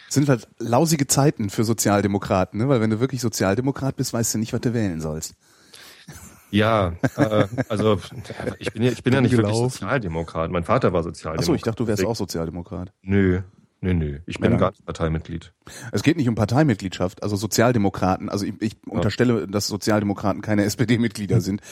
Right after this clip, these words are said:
Speaker 1: weil die S P D keine sozialdemokratische Partei ist, sondern sich nur so nennt.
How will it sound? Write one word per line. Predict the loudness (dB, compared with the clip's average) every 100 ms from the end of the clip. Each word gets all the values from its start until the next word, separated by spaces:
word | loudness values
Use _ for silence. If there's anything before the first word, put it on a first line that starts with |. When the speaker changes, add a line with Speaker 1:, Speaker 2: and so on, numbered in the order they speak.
| -20 -4
Speaker 1:
weil | 0
die | 0
S | 0
P | 0
D | 0 2
keine | 2 0
sozialdemokratische | 0 0 0 0 -2 -2 -2 -4
Partei | -4 -2 0
ist, | 0
sondern | 0 0 0
sich | -2
nur | -2
so | -2 0
nennt. | 2 0 -2